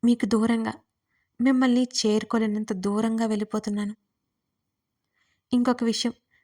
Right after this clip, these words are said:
ధరణిని ఇబ్బంది పెట్టకండి. మీ వల్ల చాలా సఫర్ అవుతోంది. ధరణి లాంటి ఆ అమ్మాయిని వదులుకోవడం కష్టమే. కానీ తప్పదు కదా, తనకి పెళ్ళైపోయింది.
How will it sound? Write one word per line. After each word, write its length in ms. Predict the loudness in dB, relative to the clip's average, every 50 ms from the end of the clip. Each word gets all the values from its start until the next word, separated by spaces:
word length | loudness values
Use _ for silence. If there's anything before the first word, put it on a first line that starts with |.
| _ _ _
ధరణిని 520 | 0 2 2 4 4 2 2 0 0 -2 -4 -4 -6
ఇబ్బంది 340 | -8 -4 -2 -2 -2 -2 -2
పెట్టకండి. 460 | -4 -6 -6 -6 -6 -6 -6 -6 -10 -12 _ _ _ _ _ _ _ -2
మీ 120 | -2 0
వల్ల 200 | 2 0 0 0
చాలా 260 | 0 0 -2 -2 -4 -4
సఫర్ 380 | -4 -6 -6 -8 -6 -2 -2 -2
అవుతోంది. 360 | -2 -2 -4 -4 -4 -4 -6 -10 _ _ _ _ _ _ _ _ _
ధరణి 320 | -2 -2 0 0 0 0 0
లాంటి 340 | 0 0 -2 -2 -4 -6 -8 -10 -12 _ _ _ _ _ _ -2
ఆ 80 | -2
అమ్మాయిని 360 | -2 0 0 0 0 0 0
వదులుకోవడం 480 | -2 -2 -4 -6 -6 -4 -4 -4 -4 -2
కష్టమే. 460 | -4 -4 -6 -6 -6 -8 -8 -8 -8 -10 _ _ _ _ _ _ _ _ _ _ _ -4
కానీ 260 | -2 0 0 0 -2 -4
తప్పదు 380 | -4 -6 -8 -6 _ -6 -4
కదా, 200 | -4 -4 -6 -6 -8 -10 _ _ _ _ _ _ _ -4
తనకి 280 | -2 -2 -2 -4 -4 -6 -4
పెళ్ళైపోయింది. 720 | -4 -4 -4 -4 -4 -4 -4 -4 -6 -6 -6 -8 -10 -12